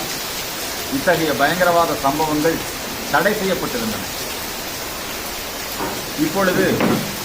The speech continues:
எப்படியாவது இந்திய நாட்டை சீர்குலைக்க வேண்டும், இந்திய நாட்டிற்கு ஒரு கெட்ட பெயரை ஏற்படுத்த வேண்டும் என்பதற்காக பாகிஸ்தான் மற்றும் வங்கதேசத்திலே இருந்து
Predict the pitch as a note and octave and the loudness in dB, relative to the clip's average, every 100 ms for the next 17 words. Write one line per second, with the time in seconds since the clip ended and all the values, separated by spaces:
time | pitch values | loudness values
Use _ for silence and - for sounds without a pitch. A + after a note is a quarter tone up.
0 | - - - A#3+ - G3+ G3 G3+ G#3 G3+ | -6 -6 -6 0 2 4 6 6 6 4
1 | G3+ G#3 - - - - - - - - | 2 0 -4 -4 -6 -6 -6 -6 -6 -6
2 | - - - - - C#3 D3 F#3 G3+ F#3 | -6 -4 -4 -2 -2 2 2 4 4 4
3 | F3 F3+ D#3 D3+ F3 E3+ D#3+ D3 D3+ E3 | 4 4 4 4 4 4 2 2 2 2
4 | E3+ E3 D3+ F#3 E3+ - D#3+ D#3+ C#3 A#2+ | 0 0 2 4 4 2 0 0 0 0
5 | - C#3+ C#3 F3 F3 D#3+ D3 D3+ E3 D3 | 0 0 2 6 6 6 4 2 2 2
6 | C#3+ D3 D#3+ D#3 D3 C#3+ C3 A#2+ A#2+ C3 | 0 0 0 0 0 0 0 2 2 2
7 | D3 - - - - - - - - - | 0 -4 -4 -4 -4 -4 -6 -6 -6 -6
8 | - - - - C#3+ E3 F3+ - F#3+ F#3+ | -6 -6 -6 -2 2 2 2 0 2 2
9 | E3+ D#3 E3+ D3+ E3 F3+ F3 D#3+ C#3 D#3+ | 0 -2 0 2 2 4 2 2 -2 0
10 | D3+ C#3+ D3+ D3+ E3 | 2 2 0 0 0